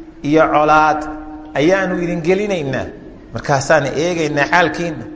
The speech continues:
Gaajaanu idinku imtixaamaynaa. Waxaanu idinku imtixaamaynaa maalka oo aanu idinka nusqaaminno." Xoolihii baa lagaa laynayaa, geelii baa baxaya, oo adhigii baa xanuun u imanaya, waa baxaya, oo beertii baa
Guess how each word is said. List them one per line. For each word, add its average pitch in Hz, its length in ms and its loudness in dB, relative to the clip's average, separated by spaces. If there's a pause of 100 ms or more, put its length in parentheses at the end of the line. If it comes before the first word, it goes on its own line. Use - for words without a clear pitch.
(600)
Gaajaanu 190 640 2
idinku 180 300 -4
imtixaamaynaa. 156 840 -4 (880)
Waxaanu 190 280 4
idinku 202 300 0
imtixaamaynaa 190 880 -2
maalka 175 560 2 (200)
oo 156 100 -2
aanu 175 240 -2
idinka 170 300 -6
nusqaaminno." 139 800 -4 (680)
Xoolihii 165 400 0
baa 147 140 0
lagaa 139 340 0
laynayaa, 127 420 -4
geelii 147 300 -6
baa 127 160 0
baxaya, 110 440 -4 (760)
oo 139 100 2
adhigii 175 340 2
baa 160 140 2
xanuun 160 380 -6
u 175 80 -8
imanaya, 156 440 -2
waa 139 180 2
baxaya, 123 440 0 (920)
oo 151 120 2
beertii 185 400 -2
baa 165 140 0